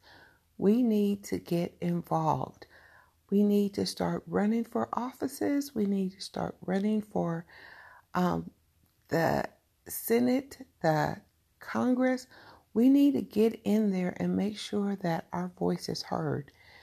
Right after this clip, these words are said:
So with elections or with the president elections and primaries and everything coming up in November, I wanna make sure I just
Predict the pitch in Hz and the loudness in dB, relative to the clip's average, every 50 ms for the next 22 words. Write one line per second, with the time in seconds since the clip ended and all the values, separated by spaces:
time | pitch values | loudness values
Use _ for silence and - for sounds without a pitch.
0 | - - - _ _ - - 185 175 175 170 175 175 180 - 175 165 170 180 202 | -20 -20 -20 _ _ -6 -2 0 0 0 2 0 -2 -2 -2 -2 -2 0 0 0
1 | 233 - - - 277 262 262 254 - - - _ _ _ _ _ _ _ _ _ | 0 -2 -4 -2 0 0 0 0 -2 -8 -20 _ _ _ _ _ _ _ _ _
2 | _ _ _ _ - _ _ - 175 175 180 180 180 - 170 - - - 220 233 | _ _ _ _ -20 _ _ -2 0 2 2 0 0 -2 -6 -4 0 2 2 2
3 | - 233 220 226 226 240 - - 196 196 202 202 202 - - - 220 220 214 214 | 2 0 -2 -2 -2 -4 -4 -2 -2 0 0 -2 -2 -6 -6 -4 -2 0 0 -2
4 | 208 202 190 - - - - - - - - - _ _ - - - 214 233 226 | -2 -2 -2 -2 -2 -4 -8 -14 -20 -20 -20 -20 _ _ -2 2 4 4 4 4
5 | 220 220 226 226 226 220 214 214 208 - - - 196 220 208 - 220 214 214 208 | 2 2 2 2 2 0 0 0 -2 -2 -2 -2 -2 -2 0 0 0 0 0 0
6 | - 214 214 208 214 214 214 214 214 208 196 190 190 190 180 202 202 214 220 - | 0 0 0 2 2 2 0 -2 0 0 2 2 2 0 2 0 0 0 0 -2
7 | 240 233 240 - - - - - - - - - _ _ - 175 175 190 202 220 | -4 -6 -6 -8 -14 -20 -20 -20 -20 -20 -20 -20 _ _ -2 0 0 2 2 2
8 | 233 233 220 220 226 220 - - 202 190 185 185 180 - - 190 180 - | 2 2 0 0 -2 -4 -4 -4 -2 0 0 -2 -4 -4 -6 -6 -6 -8